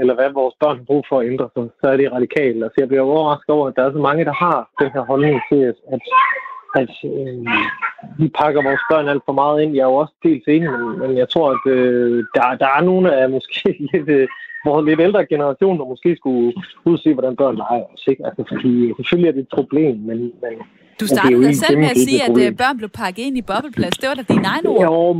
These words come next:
Speaker 1: jo, det er jo selvfølgelig også rigtigt, men jeg tror, jeg tror, det er, øhm, jeg tror måske, det er lidt ment på en anden måde, end, øh, end, end at, at nogen mener, at, at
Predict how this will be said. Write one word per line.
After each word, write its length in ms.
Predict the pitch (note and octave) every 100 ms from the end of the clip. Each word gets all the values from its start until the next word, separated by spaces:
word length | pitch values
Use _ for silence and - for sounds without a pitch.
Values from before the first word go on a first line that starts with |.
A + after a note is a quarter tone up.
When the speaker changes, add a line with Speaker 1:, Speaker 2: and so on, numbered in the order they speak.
| D3+ - - - - - - F3+ E3+
Speaker 1:
jo, 300 | E3 E3+ D#3+
det 100 | F3+
er 40 | E3
jo 60 | C#3+
selvfølgelig 280 | E3 D#3+
også 140 | C#3 C#3
rigtigt, 220 | C3+ C3
men 80 | C3
jeg 60 | D3
tror, 140 | F3 D#3+ D#3
jeg 60 | D#3
tror, 140 | F3+ C3+ F3
det 80 | F3 D#3 C#3+
er, 60 | C3+ C3
øhm, 300 | B2+ B2 A#2+ - _ _ _ _ _ - - - - - - - - - - - - - -
jeg 80 | -
tror 160 | F3+
måske, 240 | C#3+ - D#3
det 80 | D3+
er 100 | D#3
lidt 120 | D#3+
ment 160 | D#3+ A#2
på 60 | C#3+
en 60 | C3
anden 200 | C3 C#3+
måde, 320 | C#3+ D3+ D#3 C#3 - D3+
end, 120 | C#3 C3+ C3
øh, 340 | B2+ A#2+ A#2+ B2 - - - - D3
end, 120 | C#3 A#2+ C3+
end 240 | C3+ B2+
at, 200 | A#2 A#2 - - A#2+
at 80 | _
nogen 240 | C#3+ D3 C#3
mener, 240 | D3 A#2+
at, 140 | A2 - -
at 160 | B2+